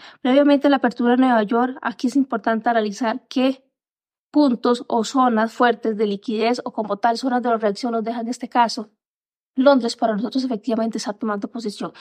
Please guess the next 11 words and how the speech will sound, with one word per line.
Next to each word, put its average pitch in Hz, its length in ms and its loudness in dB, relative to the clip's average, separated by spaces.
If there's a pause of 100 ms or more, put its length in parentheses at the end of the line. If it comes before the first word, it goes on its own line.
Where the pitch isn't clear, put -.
(180)
Mi 262 140 4
recomendación, 240 760 2
observar 254 420 0
muy 262 140 2
bien 262 180 2
las 277 120 -2
absorciones 254 520 -2
de 254 100 0
liquidez 233 480 0
como 226 260 -4
tal 294 260 4